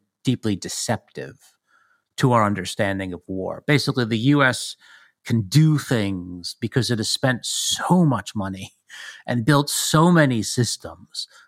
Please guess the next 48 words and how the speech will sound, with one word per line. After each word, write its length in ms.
The 100
U 180
S 120
can 140
do 140
things 260
that 60
just 220
no 200
one 140
else 220
can. 420
And 120
one 140
of 80
the 80
problems 380
we 80
had 120
with 80
the 80
Russians 520
is 120
certain 440
people 340
looked 220
at 120
them 220
as 160
sort 160
of 80
a 80
smaller 540
version 400
of 100
the 100
U 220
S. 240
They're 140
nowhere 320
near 300
it. 80
They're 100
not 180
in 120
the 60
same 320
league. 380